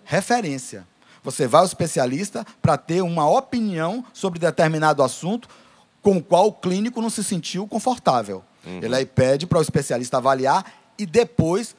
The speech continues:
Speaker 1: no retorno, o paciente e o seu clínico decidem sobre aquilo que foi opinado pelo especialista. Por quê? Porque ao final e ao cabo,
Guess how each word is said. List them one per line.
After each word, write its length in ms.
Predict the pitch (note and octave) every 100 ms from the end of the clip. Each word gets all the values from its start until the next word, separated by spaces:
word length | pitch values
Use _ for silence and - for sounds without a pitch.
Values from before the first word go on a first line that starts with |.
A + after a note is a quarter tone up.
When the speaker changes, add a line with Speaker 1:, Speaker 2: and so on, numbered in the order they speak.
| -
Speaker 1:
no 160 | D#3+
retorno, 720 | G3 D#3+ - C#3 D#3+ F#3+ A#3 - - _
o 240 | - F3+ D#3+
paciente 680 | - E3+ - D3 E3+ A#3+ F3+
e 40 |
o 60 | D3+
seu 240 | - C#3+
clínico 460 | A2+ C#3 F3+ A3+ A#3
decidem 600 | G3 E3+ - A3+ C#4 D4+
sobre 320 | - C4 A3
aquilo 420 | G3 - G#3+ C4+ - _ _ -
que 100 | G3
foi 240 | - F#3+
opinado 720 | G3 A3 F3 D3 C3+ D#3+ A#3 - _ -
pelo 180 | C#3
especialista. 840 | D#3+ F#3+ G3+ C4 A#3+ G3 G3 C3+ G#2+ _ _ -
Por 200 | B3+ -
quê? 240 | F3 C3 - -
Porque 400 | G3 G3+ A3+ G#3+ _ _ _ _
ao 140 | G#3+ A#3
final 400 | A3+ F3+ C#3+ C3+
e 80 | A#2+
ao 160 | A2
cabo, 480 | - C#3 E3 G3 B3